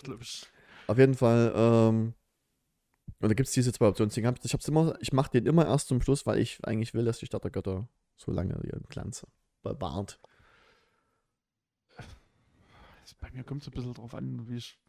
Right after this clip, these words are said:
Speaker 1: wie ich gerade spiele. Wenn ich einfach nur, wenn ich weiß, ich muss immer wieder durchrennen, dann hab ich keinen Bock, mich mit Gegnern zu beschäftigen. Da ist es relativ schnell finster dort.
Speaker 2: Mhm.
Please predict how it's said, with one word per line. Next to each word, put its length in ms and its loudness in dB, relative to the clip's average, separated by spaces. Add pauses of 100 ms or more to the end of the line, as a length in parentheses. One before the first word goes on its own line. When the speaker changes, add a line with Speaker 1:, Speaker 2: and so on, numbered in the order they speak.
Speaker 1:
wie 300 -12
ich 140 -10
gerade 300 -10
spiele. 420 -6
Wenn 120 -10
ich 100 -16
einfach 220 -12
nur, 180 -12 (580)
wenn 260 -8
ich 120 -12
weiß, 180 -2
ich 100 -12
muss 200 -2
immer 220 -6
wieder 160 -8
durchrennen, 580 -8
dann 120 -8
hab 100 -10
ich 80 -20
keinen 120 -4
Bock, 200 -8
mich 180 -6
mit 120 -10
Gegnern 320 -6
zu 100 -10
beschäftigen. 640 -6
Da 80 -16 (2000)
ist 240 -18
es 260 -20 (460)
relativ 400 -8
schnell 220 -6
finster 420 -8
dort. 260 -12 (160)
Speaker 2:
Mhm. 440 2